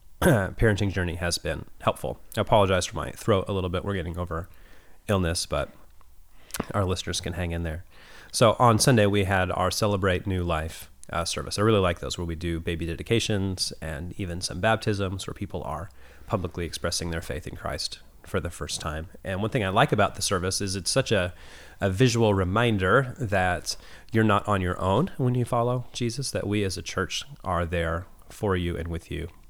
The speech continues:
and around you. And so if you did the baby dedication, you know, then we, like, sling some blanket at you,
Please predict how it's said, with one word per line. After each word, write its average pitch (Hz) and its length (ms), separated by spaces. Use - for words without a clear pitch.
and 87 120
around 85 320
you. 55 120
And 78 120
so - 100
if - 100
you 82 40
did 73 120
the - 40
baby 101 200
dedication, 90 640
you 92 80
know, 85 180
then 90 120
we, 87 60
like, 73 200
sling 85 320
some 76 200
blanket 92 360
at 85 120
you, 85 300